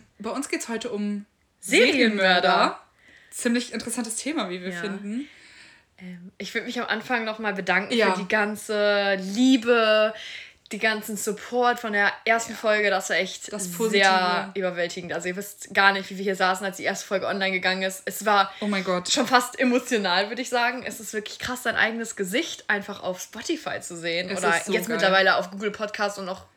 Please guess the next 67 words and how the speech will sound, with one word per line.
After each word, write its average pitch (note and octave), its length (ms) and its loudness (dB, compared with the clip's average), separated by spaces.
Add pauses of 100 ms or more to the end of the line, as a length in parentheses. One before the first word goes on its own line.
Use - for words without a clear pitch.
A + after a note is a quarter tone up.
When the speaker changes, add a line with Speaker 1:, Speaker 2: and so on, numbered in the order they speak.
Speaker 2:
zwei F3 240 0
weiteren G3 480 0 (320)
Plattformen. G3+ 520 -4
Wir G3+ 140 -4
hoffen D4+ 320 -6
auch C4+ 140 -4
wirklich, C4+ 180 -6
dass A#3+ 160 -6
wir A#3 80 -2
auf A3+ 100 -10
Apple A3+ 200 -6
Podcasts G3 400 -10
noch F#3 120 -10
kommen, F#3+ 200 -8
aber F#3 180 -6
ich F3 140 -10
glaub, F3+ 180 -8
da F#3 80 -4
sind F3+ 180 -10
die G3 80 -8
ein F#3 60 -8
bisschen F3 240 -10
strikter. F#3 540 -8 (340)
Speaker 1:
Egal, F#3 380 0
Spotify G3+ 460 -8
ist F#3+ 120 -8
der F#3+ 100 -4
wichtigste, G3+ 380 -4
Speaker 2:
Spotify F3+ 300 0
ist - 340 -4
Speaker 1:
die A3 100 0
wichtigste A3+ 320 0
Plattform G#3+ 400 -4
für G3 120 -8
uns G3+ 100 -2
Speaker 2:
es - 60 -6
ist G#3+ 60 -6
Speaker 1:
gewesen. G3 160 2
Speaker 2:
wirklich G3 240 0
schon F#3+ 200 -2
sehr F#3 180 2
krass, F3+ 340 -6
also F3 440 -6 (520)
Speaker 1:
Ja. F#3+ 260 -14
Speaker 2:
sehr F3 180 0
Speaker 1:
Es - 60 -2
Speaker 2:
überwältigend. E3+ 420 -6
Speaker 1:
ist A3 80 -8
so G3 220 -6
cool. G3 220 -2 (480)
Danke A#3 260 4
auch A#3+ 40 2
für B3+ 100 -2
das A#3 120 0
ganze A3 200 -4
positive G#3 520 -8
Feedback G3 520 -4
und F#3+ 100 0
Speaker 2:
Genau. F#3 140 0
Speaker 1:
auch F3+ 140 0
für A3+ 60 0
die G#3+ 100 -4
konstruktive A#3 540 -6
Kritik, - 340 -6
Speaker 2:
Genau, B3 200 2
Speaker 1:
die G#3+ 100 2
wir F#3 60 0